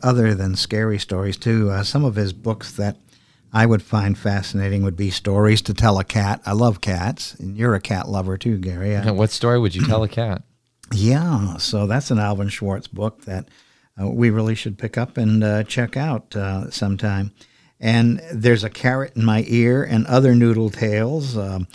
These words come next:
Speaker 2: Huh.
Speaker 1: <laughs> Flapdoodle, Pure Nonsense from American Folklore, and then for those of us who love nostalgia, When I Grew Up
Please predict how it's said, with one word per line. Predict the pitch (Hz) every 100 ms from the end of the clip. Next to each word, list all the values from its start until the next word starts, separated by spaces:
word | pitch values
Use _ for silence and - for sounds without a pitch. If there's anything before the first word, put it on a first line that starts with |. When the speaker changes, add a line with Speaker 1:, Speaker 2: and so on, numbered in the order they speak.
| -
Speaker 2:
Huh. | 117 104 - -
Speaker 1:
<laughs> | 87 -
Flapdoodle, | - 135 139 120 120 123 147 156 - _ -
Pure | 123 120
Nonsense | 117 127 127 131 120
from | - 113 113
American | 117 120 113 101
Folklore, | 98 131 131 123 123 135 139 - - -
and | 127 123
then | 123 120
for | 110
those | 107 123 110
of | 107
us | 104
who | 107
love | 113 104
nostalgia, | 107 98 - 117 107 101
When | 92 104
I | 104 92
Grew | 101 107
Up | 101 95